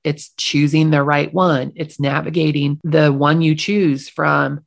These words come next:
the contract to get it to close. It's, there's just, you know, it's a whole different set of problems, and it's certainly not easier,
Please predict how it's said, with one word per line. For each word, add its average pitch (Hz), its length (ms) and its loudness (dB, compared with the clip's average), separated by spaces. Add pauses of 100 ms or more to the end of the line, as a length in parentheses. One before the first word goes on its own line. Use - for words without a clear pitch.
(120)
the 151 140 -8
contract 143 560 -6
to 151 60 -10
get 139 140 -2
it 131 140 -8
to - 100 -20
close. 175 680 0
It's, 156 280 -6 (340)
there's 185 200 2
just, 190 320 0 (100)
you 180 120 2
know, 151 340 2 (200)
it's 175 160 -2
a 180 60 2
whole 208 380 2
different 196 480 -2
set 151 160 -2
of 143 120 -6
problems, 202 680 2
and 180 100 -4
it's - 160 -8
certainly 233 400 0
not 151 260 -2 (140)
easier, 196 840 -2